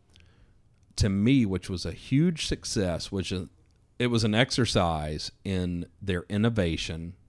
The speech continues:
and it was a marketing exercise, and that was a huge success. It made Magpul a real company. And it took 'em from a ten million dollar company, and I think it helped to catapult them to a quarter of a billion dollar company. Um,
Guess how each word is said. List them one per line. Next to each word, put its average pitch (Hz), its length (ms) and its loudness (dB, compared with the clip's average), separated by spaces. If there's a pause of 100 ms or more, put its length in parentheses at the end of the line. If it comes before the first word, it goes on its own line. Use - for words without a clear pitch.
(680)
and 101 160 2
it 98 80 -2
was 101 120 -2
a 98 60 2
marketing 95 580 0
exercise, 73 720 -6
and 92 240 -2
that 98 160 -2
was 107 140 0
a 85 60 -2
huge 104 500 -2
success. - 600 -12 (340)
It 113 140 0
made 117 280 6
Magpul 101 640 0
a 90 160 -2
real 98 480 0
company. - 500 -8 (440)
And 135 80 2
it 113 140 0
took 151 160 2
'em 127 100 0
from 110 160 -2
a 95 60 -2
ten 180 260 -2
million 107 300 2
dollar 90 300 0
company, 92 420 -4
and 95 100 -2
I 107 120 0
think 113 220 -4
it - 120 -6
helped 101 260 -4
to 107 80 -8
catapult 98 540 -2
them 98 120 -4
to 101 120 -2
a 87 60 -4
quarter 113 340 0
of 98 80 0
a 95 80 0
billion 110 500 2
dollar 76 320 -6
company. - 460 -10 (640)
Um, 87 400 0